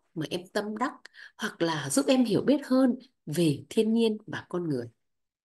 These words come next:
À, các em đã đọc cuốn sách nào mà giúp cho mình có hiểu biết hơn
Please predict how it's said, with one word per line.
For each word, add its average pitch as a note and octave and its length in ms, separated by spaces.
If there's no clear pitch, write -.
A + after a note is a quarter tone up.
À, A3+ 160
các B3+ 160
em C#4+ 160
đã B3 160
đọc C#4+ 200
cuốn - 140
sách F4+ 180
nào G#3+ 320
mà G3+ 260
giúp C#4+ 220
cho D#4 120
mình A3 300
có A3 100
hiểu A#3+ 240
biết C4+ 200
hơn C4+ 340